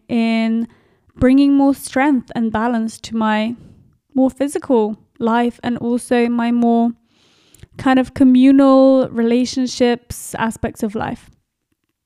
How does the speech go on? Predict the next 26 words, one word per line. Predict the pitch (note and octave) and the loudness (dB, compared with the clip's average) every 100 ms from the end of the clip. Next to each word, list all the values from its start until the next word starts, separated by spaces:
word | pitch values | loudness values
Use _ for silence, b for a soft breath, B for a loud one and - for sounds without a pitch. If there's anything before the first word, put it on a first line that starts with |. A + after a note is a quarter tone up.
| _ _ - - b b b b | _ _ -20 -20 b b b b
So | - - B3+ A#3+ - _ _ _ _ _ - | -12 2 4 4 0 _ _ _ _ _ -8
if | C4 | -4
this | C#4 D4+ | -2 0
is | D4 | 0
already | D4 C#4+ | 2 2
too | C#4 C#4+ | 0 0
much | C4+ B3+ B3+ - | 2 2 0 0
or | |
a | A#3+ | 0
bit | A#3 - | 0 -6
too | - B3 A#3+ A#3+ - | -4 0 0 -2 -10
<laughs> | _ - | _ 0
airy-fairy, | C4 D#4+ D#4 D4 B3 B3 A#3 B3+ - B B B - | 4 8 6 4 0 0 0 -4 -8 B B B -2
don't | C#4 C#4 - | 2 4 2
worry, | A#3 A#3 B3 - | 0 0 0 -2
I'm | A#3+ C4 | -4 0
going | B3+ C4 | 0 -2
to | C4 | -4
slow | - C4 | -2 -2
down | B3+ A#3+ A#3 | 0 -2 -2
and | A#3+ A#3+ | -4 -4
talk | B3+ B3+ | -4 -2
us | C4+ - | -4 -8
through | - B3 - | -6 -6 -4
each | C4+ C4 - - | -4 -4 -4 -10
chakra. | - - - - A3 | -6 -8 -8 -4 -4